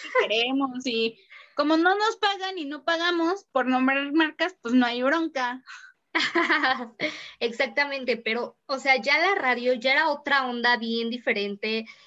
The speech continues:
Speaker 2: y aparte era como de que, que tenías que calentar la voz antes y que nunca podías bajar, tenías que estar arriba, arriba,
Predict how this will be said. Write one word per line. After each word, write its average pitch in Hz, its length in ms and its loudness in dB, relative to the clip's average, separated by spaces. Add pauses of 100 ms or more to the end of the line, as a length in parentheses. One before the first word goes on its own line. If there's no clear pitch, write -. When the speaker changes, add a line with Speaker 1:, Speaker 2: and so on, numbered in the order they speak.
(140)
Speaker 2:
y 233 320 -6
aparte 233 400 0
era 285 180 2
como 240 220 -4
de 196 160 -4
que, 214 200 -8
que 226 120 -6
tenías 233 300 -4
que 240 120 -14
calentar 226 400 -2
la 220 120 0
voz 208 200 -6
antes 220 680 0 (320)
y 220 440 -4
que 233 100 -2
nunca 254 280 -2
podías 277 320 -2
bajar, 262 320 0
tenías 262 240 -6
que - 40 -20
estar 294 260 2
arriba, 240 360 0
arriba, 220 320 -2